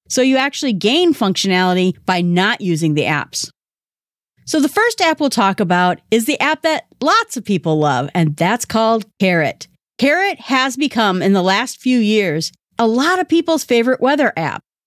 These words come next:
And it's not just because it's funny and maybe a little bit nasty when it comes to the humor.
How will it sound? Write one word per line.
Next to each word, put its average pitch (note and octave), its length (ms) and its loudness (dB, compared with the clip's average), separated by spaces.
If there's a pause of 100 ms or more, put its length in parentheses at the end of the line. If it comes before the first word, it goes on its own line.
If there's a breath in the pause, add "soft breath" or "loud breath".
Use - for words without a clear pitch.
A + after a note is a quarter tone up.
(240)
And D4 120 2
it's D#4 200 -2
not F4+ 240 0
just D#4+ 240 -2
because B3+ 400 0
it's C4+ 140 -4
funny F#3+ 440 0 (160)
and D3 140 2
maybe F3 240 2
a A3+ 80 2
little A3+ 240 2
bit A3+ 180 -2
nasty G#3+ 540 0 (240)
when F3+ 120 2
it - 120 -4
comes F#3+ 320 0
to G#3 120 0
the F#3+ 140 0
humor. D#3 540 0